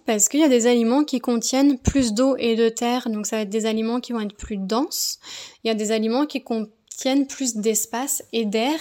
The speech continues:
et du coup ça va être des aliments qui vont, bah, typiquement, euh, comme, euh, le popcorn, comme, euh,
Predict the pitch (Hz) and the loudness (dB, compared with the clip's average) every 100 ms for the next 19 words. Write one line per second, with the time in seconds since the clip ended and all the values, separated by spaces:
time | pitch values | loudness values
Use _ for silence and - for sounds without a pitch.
0 | - - 214 220 254 311 277 220 220 214 | -4 -6 -4 -4 -4 -2 0 0 -2 -4
1 | 247 220 220 220 214 220 247 320 - - | -4 0 0 0 0 0 0 -2 -6 -12
2 | - - - - - 233 196 240 269 277 | -12 -14 -18 -14 -6 -4 0 2 2 2
3 | 202 196 202 - - 214 233 254 262 220 | 0 -2 -4 -8 -10 -8 -4 -2 0 -2
4 | 214 226 220 208 196 196 190 233 226 - | -4 -4 -2 -4 -6 -8 -6 -6 -6 -2
5 | 254 269 269 262 - 220 208 202 196 196 | 0 2 0 -4 -8 -8 -6 -6 -8 -10